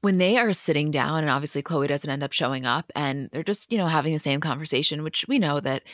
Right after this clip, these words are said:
Khloé appears to be very strong, but they don't want her to have to be so strong and all of that. When Kim basically says, "Listen, I can't lie to you. Yes, we take the high road, but sometimes I just wanna put him on blast."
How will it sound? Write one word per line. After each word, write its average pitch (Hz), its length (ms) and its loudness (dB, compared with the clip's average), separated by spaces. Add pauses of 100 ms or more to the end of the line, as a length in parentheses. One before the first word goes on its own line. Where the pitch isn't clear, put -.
(300)
Khloé 147 300 0
appears 208 300 2
to - 60 -4
be 147 100 0
very 135 200 0
strong, 123 340 0
but - 100 -8 (120)
they 139 120 -2
don't 127 100 -4
want 139 140 -2
her 160 80 0
to 170 60 0
have 208 180 2
to 180 100 -10
be 151 80 0
so 139 140 -2
strong 113 260 -2
and 147 140 -4
all 147 160 2
of - 80 -4
that. 143 260 2 (480)
When 156 400 0 (540)
Kim 220 200 2
basically 175 380 2
says, 160 240 2
"Listen, 214 300 0
I 147 80 2
can't 175 320 -2
lie 147 180 0
to 165 60 -2
you. 175 100 0
Yes, 160 300 2
we 170 80 0
take 156 240 -2
the 156 80 -4
high 143 220 0
road, 160 200 0
but 156 160 -4
sometimes 156 460 -2
I 143 80 -2
just 143 160 -6
wanna 143 180 -2
put 156 180 -2
him 143 120 -2
on 139 140 -2
blast." 151 540 -2